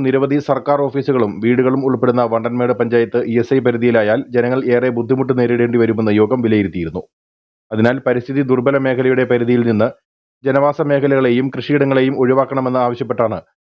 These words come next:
പ്രതിഷേധ പരിപാടി സംഘടിപ്പിച്ചത്. ഇതിന്റെ ഭാഗമായി പുറ്റടി വില്ലേജ് ഓഫീസ് ജംഗ്ഷനിൽ നിന്നും ആരംഭിച്ച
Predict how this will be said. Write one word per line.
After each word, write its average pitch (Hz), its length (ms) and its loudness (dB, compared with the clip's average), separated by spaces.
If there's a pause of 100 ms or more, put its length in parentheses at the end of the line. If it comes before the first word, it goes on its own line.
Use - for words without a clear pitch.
(140)
പ്രതിഷേധ 123 340 0 (100)
പരിപാടി 123 420 0
സംഘടിപ്പിച്ചത്. 90 480 -4 (1000)
ഇതിന്റെ 165 240 2
ഭാഗമായി 151 380 0 (360)
പുറ്റടി 151 340 0
വില്ലേജ് 151 360 2
ഓഫീസ് 151 340 -2
ജംഗ്ഷനിൽ 143 440 0
നിന്നും 135 260 0
ആരംഭിച്ച 127 280 -4